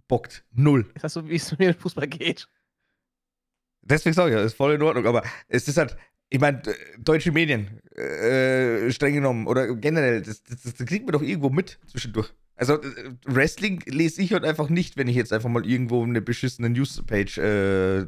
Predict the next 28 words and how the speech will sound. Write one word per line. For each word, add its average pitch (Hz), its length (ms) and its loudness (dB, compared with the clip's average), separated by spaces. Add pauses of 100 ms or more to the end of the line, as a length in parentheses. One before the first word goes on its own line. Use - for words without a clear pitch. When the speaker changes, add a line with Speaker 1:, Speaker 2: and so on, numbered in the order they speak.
Speaker 1:
durchskipp - 840 -6
oder 90 160 2
durchscroll. 82 600 -4 (2250)
Aber 127 180 4
das 147 160 -2
ist 139 60 0
ja 143 80 6
momentan 143 460 2
ja 127 160 2
wirklich, 131 400 -2
äh, 101 440 4 (340)
da 123 100 2
wo 120 80 0
man 123 120 2
sich 117 160 0
denkt, 113 280 -2 (120)
du 139 120 6
liest 135 320 2
halt 151 100 0
einfach 117 240 0
nichts, 123 460 0
was - 180 -2
einfach 107 260 -2
irgendwann 127 480 0
mal 127 140 2
um 117 200 -2
diesen, 110 360 -2
äh, 82 420 0